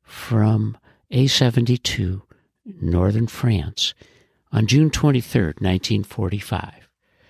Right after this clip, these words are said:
Dearest Ones, as I sit here writing, I guess I feel a little more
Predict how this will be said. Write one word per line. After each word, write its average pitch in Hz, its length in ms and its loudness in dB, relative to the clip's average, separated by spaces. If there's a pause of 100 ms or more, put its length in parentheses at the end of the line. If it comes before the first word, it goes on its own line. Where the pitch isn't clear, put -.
(380)
Dearest 131 400 2
Ones, 101 460 -2 (1120)
as 143 320 2
I 143 100 2
sit - 400 2
here 170 140 4
writing, 131 480 -2 (480)
I 127 220 2
guess 175 340 2
I 127 60 0
feel 175 440 -4
a 104 100 -2
little 147 300 2
more 135 340 2